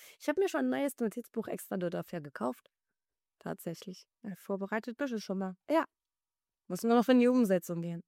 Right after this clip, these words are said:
Speaker 2: Ja, das schaffen wir, Anne.
Speaker 1: <laughs>
Speaker 2: Kriegen wir Anne noch hin.
Speaker 1: So ein Musikvideo einfach nur mit einem Foto ist halt doof.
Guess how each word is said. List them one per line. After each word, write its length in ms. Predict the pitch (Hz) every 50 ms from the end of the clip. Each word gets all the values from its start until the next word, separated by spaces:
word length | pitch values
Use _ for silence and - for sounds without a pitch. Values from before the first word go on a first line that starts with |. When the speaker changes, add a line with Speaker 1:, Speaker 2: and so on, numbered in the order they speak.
| _ -
Speaker 2:
Ja, 240 | 202 196 196 196 190
das 80 | -
schaffen 260 | - 190 - - 190 175
wir, 80 | 180 196
Anne. 220 | 175 175 180 175 _ -
Speaker 1:
<laughs> 640 | 190 _ _ - - 254 - - 247 _ - 262 - -
Speaker 2:
Kriegen 200 | 226 - 208 196
wir 80 | 185 180
Anne 160 | 180 180 180
noch 100 | - -
hin. 200 | - 180 175 - _ _ _ _ _ _ _ _ _ _ _
Speaker 1:
So 140 | - - 185
ein 240 | 180 175 170 170 - -
Musikvideo 640 | - 196 185 165 175 190 - - 196 196 190 190 190
einfach 340 | 175 180 180 175 220 196 -
nur 160 | 202 196 190
mit 180 | 196 185 175 -
einem 100 | 180 165
Foto 300 | - - - 226 - 226
ist 180 | 202 190 - 208
halt 140 | 185 - -
doof. 300 | 196 185 165 - -